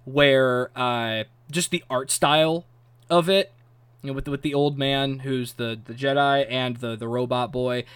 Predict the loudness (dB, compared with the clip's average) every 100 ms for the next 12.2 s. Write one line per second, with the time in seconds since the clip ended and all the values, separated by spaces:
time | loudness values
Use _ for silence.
0 | -4 -2 0 0 -2 -4 -4 -4 -6 0
1 | 4 4 2 0 0 2 2 2 2 0
2 | 2 2 4 0 -4 -6 -10 -12 -16 -18
3 | -20 0 2 2 2 2 2 4 6 6
4 | 4 4 2 2 -2 -2 0 2 0 2
5 | 2 2 -4 -8 -6 0 2 4 2 0
6 | 0 -2 0 -2 -6 -6 -2 2 4 2
7 | 0 -14 -20 -6 0 2 0 -2 2 2
8 | 2 2 4 2 0 -4 0 0 0 -2
9 | 0 4 4 6 4 2 2 2 2 -2
10 | -2 -2 -2 -2 -2 -4 0 2 2 2
11 | 2 4 2 0 -4 0 0 0 0 0
12 | -2 -4